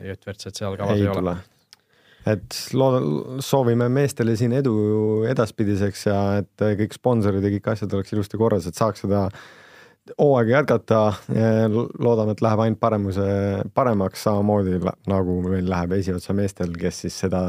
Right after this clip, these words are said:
Speaker 2: teed meile puhtaks teevad. Mis näitab tegelikult jällegi seda, et meil on sellest riigist tulemas talente.
Speaker 1: Just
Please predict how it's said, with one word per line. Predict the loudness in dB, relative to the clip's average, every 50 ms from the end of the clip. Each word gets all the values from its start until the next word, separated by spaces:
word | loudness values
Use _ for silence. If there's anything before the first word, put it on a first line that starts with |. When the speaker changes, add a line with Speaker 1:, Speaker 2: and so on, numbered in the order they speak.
| -4 -2 0
Speaker 2:
teed | 0 2 2 2 0
meile | 0 0 0 0 0
puhtaks | -2 -2 -2 -4 -6 -4 0 0
teevad. | 2 2 2 0 -2 -4 _ -20 -20 -20 -20 -20 -20 _ _ _ _ -4 0
Mis | 0 2 2 2
näitab | 2 2 2 0 0 -2 -2 0 0
tegelikult | 0 2 0 0 -2 -4 -4 -2
jällegi | 0 0 2 2 0 0
seda, | 0 0 0 -2 -2
et | -2
meil | -2 -2 0 0 2
on | 2 2 2 2 0
sellest | 0 0 0 0 -2 -2 -4 -4
riigist | -2 0 0 -2 -2 -6 -6 -4
tulemas | 0 0 2 2 2 0 -2 -2
talente. | -2 -2 0 0 0 -2 -4 _ -12 -18 -18 _ _ _ _ _ _ _ -14
Speaker 1:
Just | -12 -12 -10